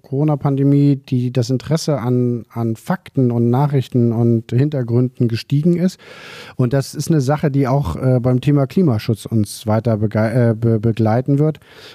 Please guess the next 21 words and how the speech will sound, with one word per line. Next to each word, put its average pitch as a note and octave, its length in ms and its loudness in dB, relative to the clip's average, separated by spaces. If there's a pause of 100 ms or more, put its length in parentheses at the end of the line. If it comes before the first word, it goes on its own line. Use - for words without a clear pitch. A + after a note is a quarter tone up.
(120)
Und B2 140 2
ich C#3 100 -6
glaub D3+ 240 -2
schon, F#3+ 300 0
dass E3+ 140 0
es D#3+ 100 -4
da D#3 140 -2
auch C#3+ 160 2
wichtig E3+ 300 0
ist, D3 180 -2
dass D3 140 2
sie, C#3+ 480 4
äh, B2+ 200 -2
dass, C3+ 260 0
dass C3+ 200 0
man, C#3 480 2 (280)
äh, C3 320 2
da C3 180 0
mit C3 420 -2 (100)
Aussagen D3+ 640 0
irgendwann C#3+ 760 0